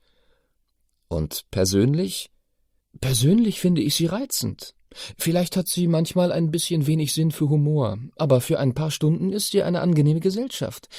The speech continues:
und sie ist überraschend intelligent. Das sind die meisten Sänger nicht. Es war klar, dass sie weiterhin bewusst seine Fragen missdeutete und nicht bereit war, ihm zu liefern, was er wollte,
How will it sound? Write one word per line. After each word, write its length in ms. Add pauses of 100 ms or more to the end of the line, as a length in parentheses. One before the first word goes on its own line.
(200)
und 220
sie 140
ist 260
überraschend 600
intelligent. 840 (120)
Das 160
sind 200
die 80
meisten 420
Sänger 280
nicht. 440 (960)
Es 180
war 120
klar, 360
dass 200
sie 200
weiterhin 520
bewusst 380
seine 200
Fragen 400
missdeutete 800 (800)
und 180
nicht 240
bereit 440
war, 220
ihm 240
zu 180
liefern, 400
was 160
er 240
wollte, 460